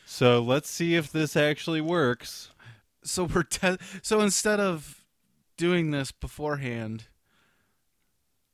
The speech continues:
Speaker 2: there is no dry run. You're just fucking spitting in it, on it, and fucking cramming it in.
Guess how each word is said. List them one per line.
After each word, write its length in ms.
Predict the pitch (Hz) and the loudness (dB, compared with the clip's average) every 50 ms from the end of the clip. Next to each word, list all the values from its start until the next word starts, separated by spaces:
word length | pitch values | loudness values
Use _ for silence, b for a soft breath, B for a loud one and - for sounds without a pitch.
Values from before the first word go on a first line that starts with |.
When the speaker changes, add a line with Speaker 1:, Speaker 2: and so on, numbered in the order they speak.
| _ _ _ _ _ _ _ | _ _ _ _ _ _ _
Speaker 2:
there 160 | - 139 143 | -4 -2 -2
is 180 | 156 165 151 143 | 0 -2 -2 -2
no 140 | 151 143 139 | -4 -4 -4
dry 320 | 127 - 135 131 131 131 | -4 -4 -4 -2 -2 -2
run. 380 | 127 123 131 127 123 120 117 117 | -2 -4 -4 -4 -4 -4 -4 -6
You're 100 | 117 120 | -8 -8
just 260 | 117 123 117 - - | -8 -10 -10 -10 -8
fucking 400 | - 127 120 - - 120 117 117 | -8 -10 -8 -8 -8 -8 -8 -6
spitting 500 | - - - - - 131 127 131 127 127 | -8 -8 -8 -6 -6 -6 -6 -6 -6 -6
in 140 | 123 123 123 | -6 -6 -8
it, 180 | 120 123 - _ _ _ _ - | -8 -10 -12 _ _ _ _ -10
on 200 | 127 123 123 123 | -8 -6 -6 -6
it, 160 | 123 120 - | -6 -8 -10
and 120 | 120 117 | -14 -12
fucking 300 | - - 120 113 - 120 | -10 -10 -10 -8 -10 -12
cramming 420 | 113 - - 123 120 117 113 113 113 | -14 -12 -10 -8 -6 -6 -6 -6 -8
it 120 | 110 104 | -8 -10
in. 260 | 104 101 92 107 110 | -10 -12 -12 -16 -18